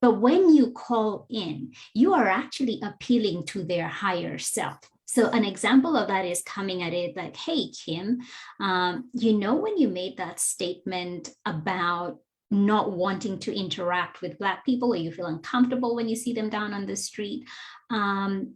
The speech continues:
I'd really like to understand why you said that, because the Kim that I know, the Kim who is my friend,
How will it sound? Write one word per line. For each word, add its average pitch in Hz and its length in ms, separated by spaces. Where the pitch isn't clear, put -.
I'd 262 200
really 370 400
like 208 260
to 226 160
understand 180 680
why 175 180
you 175 220
said 165 400
that, 160 200
because 294 400
the - 140
Kim 339 580
that 190 180
I 170 200
know, 156 480
the 233 120
Kim 320 440
who 254 240
is 175 220
my 185 340
friend, 160 720